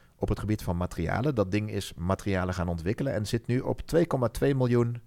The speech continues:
materialen. Dus ruim twee miljoen materialen nieuw erbij. En daarbinnen zit, eh,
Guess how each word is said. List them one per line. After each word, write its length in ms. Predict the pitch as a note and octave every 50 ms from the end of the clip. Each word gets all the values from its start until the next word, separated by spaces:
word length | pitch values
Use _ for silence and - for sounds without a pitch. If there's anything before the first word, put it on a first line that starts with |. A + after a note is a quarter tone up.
| _ _ -
materialen. 680 | - F#2+ G2+ - - - E2+ D#2+ C#2 C2 B1 A1 - - - -
Dus 160 | - - F#2 F2+
ruim 420 | F#2+ F2+ A2 A#2+ C3 C#3 C#3+ -
twee 240 | - - C3 C3 C#3
miljoen 260 | C3+ B2+ B2 B2+ A#2+
materialen 600 | A#2 A#2 A2+ - - G#2 G#2 G#2 G#2+ G#2 G#2 F#2
nieuw 160 | G2+ A#2 A#2+
erbij. 340 | G#2 F2 D#2+ F2 A#2+ F3+ - - - - - - - - - -
En 160 | - G2 G2
daarbinnen 460 | G2 G#2 G#2 F#2+ A2+ C3 D3 D#3 C3+
zit, 240 | - B2 A#2+ - -
eh, 120 | - G2+